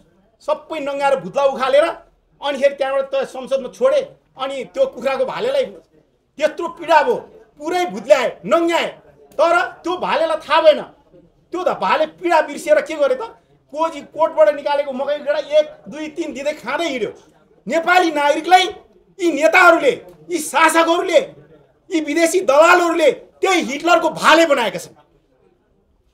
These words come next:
हिटलरले जसरी भालेलाई नङ्ग्याएर, सर्वाङ्ग बनाएर, भुत्लाएर पीडा दियो, पछि मकैको गेडामा बुलाए। तपाईँहरू अब,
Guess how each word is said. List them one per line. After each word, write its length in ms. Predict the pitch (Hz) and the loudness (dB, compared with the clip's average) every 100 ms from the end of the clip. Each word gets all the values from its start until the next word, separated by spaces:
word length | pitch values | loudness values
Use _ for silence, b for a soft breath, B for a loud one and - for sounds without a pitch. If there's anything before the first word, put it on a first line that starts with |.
| _ - | _ -14
हिटलरले 420 | 269 339 339 311 | 0 2 4 2
जसरी 340 | 294 294 359 381 | 2 0 0 0
भालेलाई 420 | - 277 285 262 | 2 4 4 2
नङ्ग्याएर, 500 | 247 285 302 294 277 254 - - _ _ _ _ _ - | -2 -2 2 2 2 -2 -12 -20 _ _ _ _ _ -2
सर्वाङ्ग 420 | 302 349 359 370 | 2 4 2 2
बनाएर, 340 | 320 302 294 277 - | 0 0 0 -2 -4
भुत्लाएर 400 | 214 247 330 330 320 - - _ _ _ _ - | -8 0 4 4 2 -2 -18 _ _ _ _ -10
पीडा 240 | 320 339 | 0 2
दियो, 180 | 320 330 | 2 0
पछि 260 | 330 269 277 | -4 -4 -4
मकैको 360 | 262 277 285 | -2 -2 -2
गेडामा 300 | 233 262 247 | 0 0 0
बुलाए। 180 | 202 190 | -2 -6
तपाईँहरू 500 | - 339 349 349 330 | -2 0 2 2 2
अब, 300 | 285 302 370 | 2 6 6